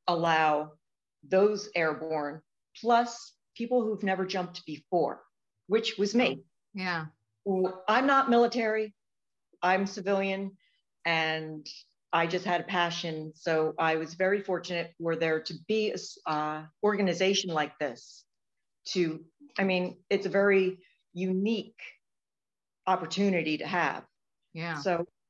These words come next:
Speaker 1: many people who've watched that show, um, Band of Brothers,
Speaker 2: Mm-hmm.
Speaker 1: y-, people, if, even if you haven't watched it, people sort of are familiar with it.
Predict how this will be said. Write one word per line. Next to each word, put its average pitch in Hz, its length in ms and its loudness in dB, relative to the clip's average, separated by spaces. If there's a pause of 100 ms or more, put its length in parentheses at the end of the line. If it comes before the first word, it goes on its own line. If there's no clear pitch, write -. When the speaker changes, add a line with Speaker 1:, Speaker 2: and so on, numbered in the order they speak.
(180)
Speaker 1:
many 269 220 4
people 220 400 2
who've 190 120 -4
watched 175 380 2
that 160 220 2
show, 160 640 0
um, 147 300 -4
Band 175 280 -2
of 160 80 -4
Brothers, 160 600 -2 (220)
Speaker 2:
Mm-hmm. 208 240 -4 (580)
Speaker 1:
y-, 233 160 -6
people, 240 380 2 (120)
if, 175 140 2
even 233 300 2
if 208 100 -2
you 196 80 2
haven't 180 240 2
watched 170 380 0
it, 170 140 -10
people 180 260 -8
sort 170 280 -2
of 160 60 -6
are 151 220 -2
familiar 226 380 2
with 196 220 -2
it. 180 140 2